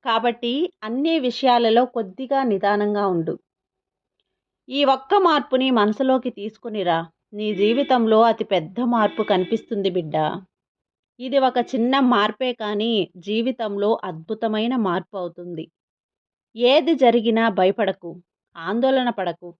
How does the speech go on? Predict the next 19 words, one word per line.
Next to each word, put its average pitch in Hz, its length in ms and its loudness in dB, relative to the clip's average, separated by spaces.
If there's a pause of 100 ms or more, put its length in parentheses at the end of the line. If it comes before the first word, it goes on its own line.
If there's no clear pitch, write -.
(300)
నిదానంగా 208 680 -2
ఉంటాను 202 640 -4
అని 208 240 -6 (680)
నీ 240 220 -2
మనసులో 220 520 0
దృఢంగా, 190 580 4
నిశ్చయంగా 220 800 2 (800)
నీ 285 180 -2
మనసును 269 460 0
గట్టిగా 254 560 0
అనుకోవాలమ్మా. 196 840 0 (380)
ఇది 302 240 0
నీ 311 180 4
జీవితంలో 269 720 4
మంచి 247 460 2
మార్పుగా 233 680 2
అనిపిస్తుంది. 202 720 -4 (1400)
ఈ 254 200 -2
రోజున 247 400 4